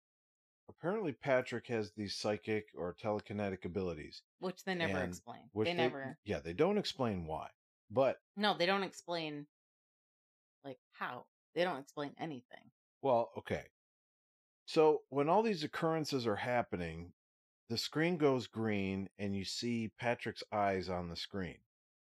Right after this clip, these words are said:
Speaker 1: And then all this bad stuff starts happening. So, you know, the screen goes green, his eyes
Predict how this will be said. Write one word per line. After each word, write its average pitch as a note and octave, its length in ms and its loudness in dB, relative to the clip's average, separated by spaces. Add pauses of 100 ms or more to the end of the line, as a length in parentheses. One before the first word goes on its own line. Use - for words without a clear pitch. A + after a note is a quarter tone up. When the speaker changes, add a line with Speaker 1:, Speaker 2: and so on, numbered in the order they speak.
(140)
Speaker 1:
And A2 200 0
then A#2+ 440 0 (120)
all A2+ 160 4
this A2 160 -4
bad G#2 300 -2
stuff F#2+ 280 -4
starts F#2 320 -4
happening. D#2+ 480 -2 (140)
So, A#2+ 420 2 (1200)
you A2+ 140 -2
know, G2+ 180 -2 (100)
the A2 80 -4
screen E3+ 340 0
goes D#3 220 4
green, A2 380 0 (420)
his G#2 200 -4
eyes A2+ 180 2